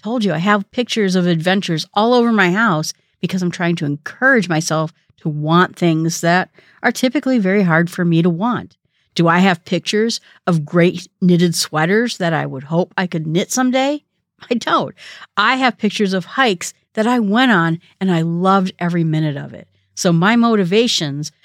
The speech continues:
are about things that are adventures. They're not about me sitting in my chair wondering why I never lose weight. He mentions that there's motivations. You know,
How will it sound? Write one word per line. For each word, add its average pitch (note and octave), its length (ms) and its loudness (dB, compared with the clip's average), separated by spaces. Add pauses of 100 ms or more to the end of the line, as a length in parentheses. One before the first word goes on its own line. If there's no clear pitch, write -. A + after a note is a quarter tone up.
(280)
are A#3 140 2
about G#3+ 480 0
things A#3 280 0
that G#3+ 120 0
are F3+ 200 0
adventures. E3 840 -4 (400)
They're F#3+ 140 -2
not G3 200 4
about B3 220 0
me A3 160 2
sitting A#3 360 0
in A#3 60 2
my A3 180 2
chair G#3 560 0 (220)
wondering G3 400 0
why F#3+ 220 0
I F3+ 120 2
never F3+ 300 0
lose F3 300 -2
weight. A#3+ 300 -10 (560)
He E4+ 100 0
mentions B3+ 460 2
that G#3+ 160 2
there's F#3+ 240 0
motivations. E3+ 880 0
You G3+ 80 2
know, E3+ 180 0